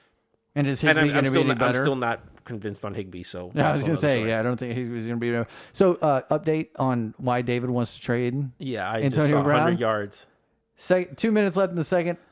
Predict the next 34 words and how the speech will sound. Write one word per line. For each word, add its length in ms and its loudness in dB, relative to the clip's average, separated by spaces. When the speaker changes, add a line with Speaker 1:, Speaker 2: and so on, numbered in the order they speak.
Speaker 1:
Four 220 2
receptions, 480 -2
hundred 280 0
eighteen 300 -4
yards, 220 0
and 100 0
a 40 -6
touchdown. 520 -2
Speaker 2:
Uh-huh. 200 -6
Yeah, 220 -8
yeah. 140 -10
Tom 220 0
Brady, 280 0
three 200 -8
touchdowns. 540 -8
So 240 -2
I 100 0
guess 280 -2
it 100 -2
was. 260 -4
I, 380 0
I 80 0
played 220 0
him 100 0
on 80 -2
my 140 -2
FanDuel, 580 -8
uh, 600 -8
at 120 -12
one 160 -6
and 60 -10
a 40 -10
half 380 -12
times. 360 -12